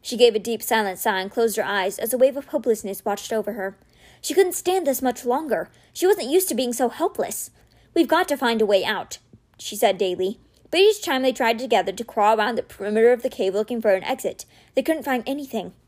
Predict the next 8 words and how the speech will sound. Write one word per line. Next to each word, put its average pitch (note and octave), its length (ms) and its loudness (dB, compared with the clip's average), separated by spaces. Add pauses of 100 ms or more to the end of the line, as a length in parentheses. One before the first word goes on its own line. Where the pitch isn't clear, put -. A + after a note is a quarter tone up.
(440)
They E4+ 140 2
ended G4 180 2
up C4+ 140 4
most B3+ 260 0
days G#3 220 2
in A3+ 100 -6
total A3+ 280 -2
frustration, C4 720 -6